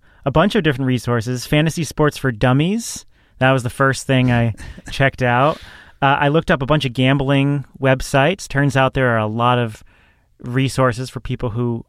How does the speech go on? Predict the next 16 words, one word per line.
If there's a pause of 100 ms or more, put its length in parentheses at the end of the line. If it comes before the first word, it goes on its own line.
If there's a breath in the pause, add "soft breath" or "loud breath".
wanna
spend
big
bucks (100)
on
fantasy
sports. (460 loud breath)
And
then
I (240)
dug
up
this
M
I
T